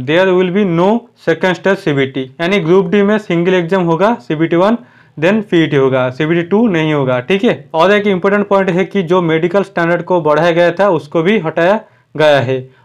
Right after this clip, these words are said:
और ईडब्ल्यूएस सर्टिफिकेट को एक्सेप्ट करेंगे। रिवाइज रिजल्ट डिक्लेयर हो सकता है first week of April twenty twenty-two और second stage सीबीटी टू एनटीपीसी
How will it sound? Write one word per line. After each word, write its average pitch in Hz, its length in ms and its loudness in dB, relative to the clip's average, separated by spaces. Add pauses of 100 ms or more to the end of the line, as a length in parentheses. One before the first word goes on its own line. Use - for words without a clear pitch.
और 160 200 2
ईडब्ल्यूएस 180 720 2
सर्टिफिकेट 160 540 -2
को 226 240 -2 (260)
एक्सेप्ट 165 340 -2
करेंगे। 131 480 0 (240)
रिवाइज 165 440 0
रिजल्ट 190 340 2
डिक्लेयर 190 360 0 (400)
हो 180 100 2
सकता 196 300 -2
है 190 160 2
first 196 480 -4
week 180 220 0
of 185 120 2 (100)
April 175 400 0
twenty 170 320 -2
twenty-two 139 380 -2
और 165 120 -2
second 180 340 -2
stage 202 300 0 (280)
सीबीटी 175 320 -2
टू 196 300 0
एनटीपीसी 175 680 -2